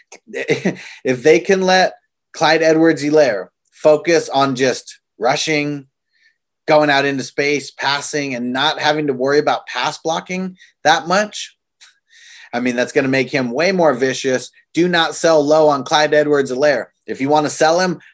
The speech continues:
holla at your boy. I'll buy him from you. He, right now,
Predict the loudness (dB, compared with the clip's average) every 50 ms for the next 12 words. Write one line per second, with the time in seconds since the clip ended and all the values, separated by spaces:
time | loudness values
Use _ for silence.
0 | _ _ 0 4 4 4 4 4 2 0 -2 -4 -2 2 4 6 6 6 6 4
1 | 4 2 2 2 2 2 2 2 0 -4 -6 -4 -2 -2 -2 -2 -6 -8 -8 -10
2 | -14 -18 -20 -20 -20 _ _ 2 2 2 2 2 2 2 2 0 0 -2 -2 0
3 | -2 -2 -4 -8 -12